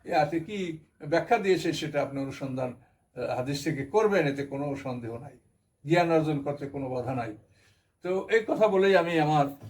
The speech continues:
কথা, আহ, সমাপ্ত করছি যে আল্লাহ তাআলা কোরআনকে শেখার জন্য তিনটে স্তরে আপনাকে আদে-, আমাকে আদেশ করেছেন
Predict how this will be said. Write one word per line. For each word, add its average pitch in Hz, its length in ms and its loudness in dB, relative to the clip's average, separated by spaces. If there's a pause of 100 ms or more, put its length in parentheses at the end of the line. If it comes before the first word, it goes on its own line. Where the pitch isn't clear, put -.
(140)
কথা, 139 280 -2
আহ, 135 400 -2
সমাপ্ত 139 480 -4
করছি 185 260 -8
যে 208 120 2
আল্লাহ 160 200 2
তাআলা 165 280 4
কোরআনকে 156 760 0 (360)
শেখার 208 340 0
জন্য 160 300 2
তিনটে 233 340 2
স্তরে 190 280 0
আপনাকে 156 320 -2
আদে-, 135 320 -2
আমাকে 139 300 -2
আদেশ 123 260 -4
করেছেন - 380 -8